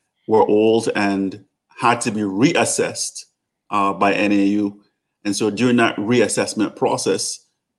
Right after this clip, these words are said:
they didn't have any access to N A U and didn't have access to any,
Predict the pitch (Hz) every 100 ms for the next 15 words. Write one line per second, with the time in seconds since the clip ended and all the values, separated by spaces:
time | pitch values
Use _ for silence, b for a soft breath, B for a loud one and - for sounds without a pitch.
0 | - 92 107 104 110 107 104 104 71 104
1 | - - 98 - - - - - 117 101
2 | 104 95 95 131 120 98 101 98 92 101
3 | - 98 - - - _ _ _ - 110
4 | 95 - 101 101 -